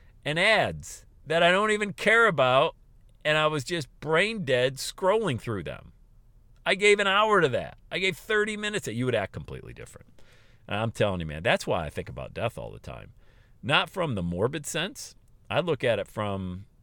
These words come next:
hey, it's the, those sands, they are <laughs> going through that hourglass. And I do not care what anybody thinks about what I do, what I say, how I act.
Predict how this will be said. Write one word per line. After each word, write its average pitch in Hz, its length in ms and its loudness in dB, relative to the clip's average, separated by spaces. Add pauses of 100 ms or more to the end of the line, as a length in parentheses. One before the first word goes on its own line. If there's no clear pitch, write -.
(160)
hey, 117 380 -2 (200)
it's 160 380 -6
the, 95 220 -8
those 175 260 -2
sands, 127 520 -2
they 131 180 -4
are 95 160 -2
<laughs> - 0 -
going 139 720 0 (500)
through 113 320 -2
that 95 260 0
hourglass. 76 920 -6 (440)
And 85 460 -6 (220)
I - 240 -6 (180)
do 104 220 -4
not 82 300 -10
care 73 480 -10 (500)
what 80 260 -8
anybody 78 400 -6
thinks 73 400 -12
about 65 320 -14 (260)
what 87 360 -6
I 95 100 -2
do, 87 760 -6
what 67 200 -10
I 90 140 -4
say, 82 640 -8 (380)
how 95 420 -2
I 101 220 0
act. 76 420 -6